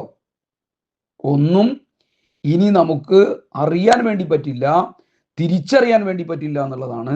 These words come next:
സത്യാനന്തര കാലത്തിന്റെ ഒരു പ്ര-, ഒരു പ്രധാനപ്പെട്ട കാര്യം എന്ന് പറയുന്നത്. അപ്പൊ അതുകൊണ്ട് ഈ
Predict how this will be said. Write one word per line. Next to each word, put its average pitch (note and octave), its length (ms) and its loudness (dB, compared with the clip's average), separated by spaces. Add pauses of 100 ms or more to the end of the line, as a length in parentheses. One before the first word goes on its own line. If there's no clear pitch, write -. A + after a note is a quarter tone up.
(120)
സത്യാനന്തര D3 640 -2
കാലത്തിന്റെ A#2+ 580 0 (760)
ഒരു C3+ 200 2 (320)
പ്ര-, C3+ 260 4
ഒരു C#3+ 200 2 (200)
പ്രധാനപ്പെട്ട C3+ 480 0
കാര്യം B2 400 -2
എന്ന് A#2 120 -4
പറയുന്നത്. G#2 400 -8 (800)
അപ്പൊ D3+ 160 2
അതുകൊണ്ട് G3+ 360 2 (1400)
ഈ F3 100 2